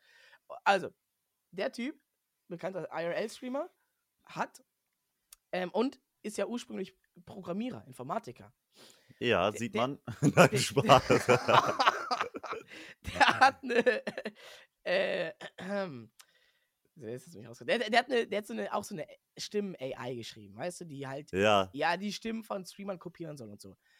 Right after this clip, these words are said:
Speaker 2: Ja, das, guck mal, das ist so, es ist so, es ist so Classic geworden, so, ja, ja, der kann irgendwelche Stimmen g-, reproduzieren, weißt du, wie lange gibt's diese Funktion? Noch nicht mal ein Jahr, oder? Es ist jetzt schon so
Speaker 1: Ja, ein paar
Speaker 2: bas-,
Speaker 1: Monate,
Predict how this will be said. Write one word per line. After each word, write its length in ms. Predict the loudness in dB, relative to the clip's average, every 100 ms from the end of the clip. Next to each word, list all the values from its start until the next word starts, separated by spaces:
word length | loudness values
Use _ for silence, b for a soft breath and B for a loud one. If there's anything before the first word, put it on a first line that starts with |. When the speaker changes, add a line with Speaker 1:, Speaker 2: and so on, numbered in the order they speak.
| -4
Speaker 2:
Ja, 120 | 2
das, 180 | 6 6
guck 120 | 10
mal, 100 | 10
das 140 | 10 8
ist 160 | 4
so, 240 | 6 6 6
es 180 | 4
ist 140 | 2 0
so, 180 | 4 6
es 180 | 4
ist 100 | 2
so 280 | 0 4 4 2 -4 -14
Classic 460 | -6 4 4 4 -4
geworden, 520 | -4 4 4 6 2
so, 200 | 2 2 2 b b
ja, 160 | 10
ja, 140 | 12 12
der 100 | 8
kann 200 | 4 4
irgendwelche 360 | 4 4 2
Stimmen 380 | 2 0 0 0 -6
g-, 220 | -12 -8
reproduzieren, 1500 | -8 -2 2 2 2 -6 -6 -8 -6 -4 -4 -6 -2 0 2
weißt 220 | 2 2
du, 200 | -2 -2
wie 100 | -2
lange 260 | 6 6 6
gibt's 200 | -4 -6
diese 200 | -6 -4
Funktion? 500 | -4 -6 -2 -2 -2 b b
Noch 140 | -2 0
nicht 160 | 4
mal 80 | 6 6
ein 60 |
Jahr, 300 | 8 12 12
oder? 220 | 10 6 4
Es 120 | 2
ist 80 | 0
jetzt 160 | 0
schon 100 | 0 4
so 60 |
Speaker 1:
Ja, 200 | 8 8
ein 120 | 6 0 -2
paar 180 | 4 4
Speaker 2:
bas-, 0 |
Speaker 1:
Monate, 680 | 8 8 8 6 0 -2